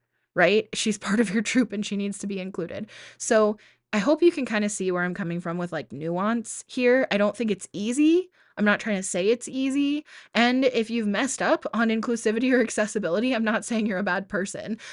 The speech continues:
I, I am assuming you are trying to do the best you can to plan fun, engaging activities for the girls in your troop.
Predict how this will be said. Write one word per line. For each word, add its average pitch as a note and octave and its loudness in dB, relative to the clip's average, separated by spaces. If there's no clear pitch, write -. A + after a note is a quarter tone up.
I, A3+ 6
I A#3+ 4
am A#3 2
assuming G3+ -2
you B3+ 4
are A3+ 6
trying G#3+ 0
to G#3 -8
do G#3 -2
the G3+ -2
best G3+ -2
you G3 -6
can G#3 -2
to A#3 0
plan G#3 2
fun, G#3 0
engaging G3+ 0
activities F3+ -2
for - 0
the G3 2
girls G#3+ 4
in F#3+ -2
your F3 -4
troop. G3+ 0